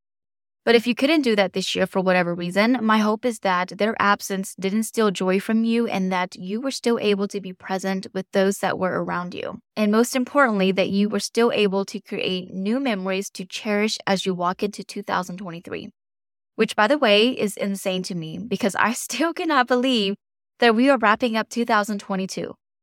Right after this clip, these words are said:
You guys, I feel like since October, this year just flew by.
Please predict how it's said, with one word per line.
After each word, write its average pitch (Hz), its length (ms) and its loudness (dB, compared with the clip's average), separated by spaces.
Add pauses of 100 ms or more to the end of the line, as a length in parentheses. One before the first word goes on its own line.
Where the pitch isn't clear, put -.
(680)
You 208 120 2
guys, 226 200 4
I 214 100 0
feel 240 180 2
like 240 160 2
since 214 200 0
October, 202 720 2 (340)
this 240 200 2
year 277 120 -2
just 226 240 -8
flew 196 340 2
by. 180 400 0